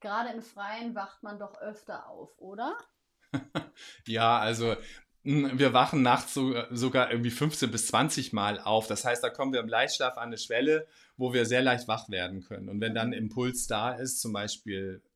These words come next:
Speaker 2: irgendein Geräusch, was ungewohnt ist oder die Blase drückt oder so, dann werden wir auch richtig wach, gehen auf Klo, legen uns hin und schlafen dann weiter. Wenn wir, und es ist auch, ähm, ich meine, früher sind die Leute ja viel früher ins Bett gegangen und sind dann halt nachts mal ein, zwei Stunden auch aktiv gewesen, haben nach dem Vieh geguckt,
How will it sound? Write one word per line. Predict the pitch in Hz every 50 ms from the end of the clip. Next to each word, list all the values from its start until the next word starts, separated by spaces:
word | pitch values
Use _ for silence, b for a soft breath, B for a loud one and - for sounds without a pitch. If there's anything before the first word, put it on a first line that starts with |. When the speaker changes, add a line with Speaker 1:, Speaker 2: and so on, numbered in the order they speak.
| _
Speaker 2:
irgendein | - 123 117 117 107
Geräusch, | 104 101 87 101 107 117 117 117 -
was | 110 - -
ungewohnt | 120 120 123 117 120 107 110 110 110 107 107
ist | 107 101 -
oder | - 98 95 98 95 90 87 90 - b b b b b b -
die | 131
Blase | - 117 87 78 87 98 98 95 101
drückt | 92 98 107 113 110 110
oder | 110 107 110 107
so, | 107 117
dann | 120 120 123
werden | 131 131 135
wir | 135 117
auch | 117 113 -
richtig | 127 120 120 117 101 -
wach, | 143 147 147 -
gehen | - 117 110
auf | 104 -
Klo, | - 135 131 135 131 131 B B B B
legen | - 120 117 110
uns | 110 107 110
hin | - 135 120 127 123
und | 110 107
schlafen | - - 110 110 107 - 110
dann | 104 104 98
weiter. | 95 87 92 107 104 95 95
Wenn | 107 110
wir, | 113 113 113 - - B B B B B B B
und | - 123 127
es | 123 - - - _ _ _ _ _ _ _ _
ist | _ 143 135 -
auch, | 131 135 139 135 131 - -
ähm, | 127 123 120 120 117 117
ich | 110 110
meine, | - 120 110
früher | - - 131 127
sind | 120 123 113
die | 117
Leute | 110 113 113 113 123
ja | 113
viel | 110 - 113 107
früher | - - 139 147 147 127 113
ins | 104 104 - -
Bett | 110 101 -
gegangen | - 110 104 110 107 107 110
und | 107
sind | 104 117 113 107
dann | 113 107 104
halt | 107 110 -
nachts | 110 113 117 117 - -
mal | 113 98
ein, | 101 113 -
zwei | - - 107
Stunden | - - 123 117 117
auch | 107 107 107 104
aktiv | 101 95 _ - - 151 147 - -
gewesen, | 117 101 101 98 95 101 101 104
haben | 107 110
nach | 104 -
dem | - 107 95
Vieh | - - 156 156
geguckt, | 131 131 120 - - 131 120 120 120 - -